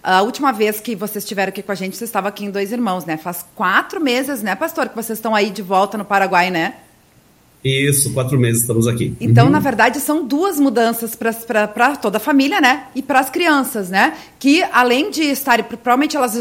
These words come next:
Speaker 1: já estavam na pandemia, estudando de forma virtual aqui antes, porém, teve essa mudança, né? Além de ser um novo local, né? Uma nova realidade,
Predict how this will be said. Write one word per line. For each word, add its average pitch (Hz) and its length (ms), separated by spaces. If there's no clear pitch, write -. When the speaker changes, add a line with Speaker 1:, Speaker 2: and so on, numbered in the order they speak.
Speaker 1:
já 220 100
estavam 247 360
na 202 100
pandemia, 196 500
estudando 190 440
de - 100
forma 185 260
virtual 185 380
aqui 247 260
antes, 285 460
porém, 302 340
teve 339 240
essa 330 240
mudança, 339 540
né? 262 260
Além 233 340
de 320 140
ser 277 360
um 226 420
novo 294 580
local, 247 640
né? 247 220
Uma 214 180
nova 233 300
realidade, 247 800